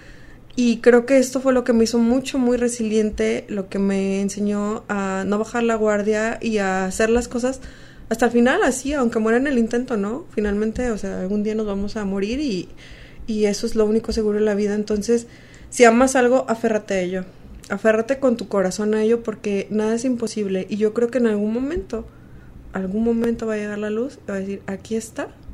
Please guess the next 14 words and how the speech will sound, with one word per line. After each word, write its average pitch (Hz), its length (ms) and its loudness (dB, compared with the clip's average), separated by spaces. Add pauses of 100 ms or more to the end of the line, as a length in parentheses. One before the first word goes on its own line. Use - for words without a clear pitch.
(160)
aquí - 220 -14
está 226 440 -8
tu 220 100 -14
respuesta, 202 500 -10
aquí 220 100 -12
está 208 320 -10 (240)
todo 226 320 0
lo 214 160 -4
que 208 80 -6
trabajaste, 202 680 -8
aquí 208 260 -6
está 220 280 -6
tu - 80 -8
siembra", 185 560 -6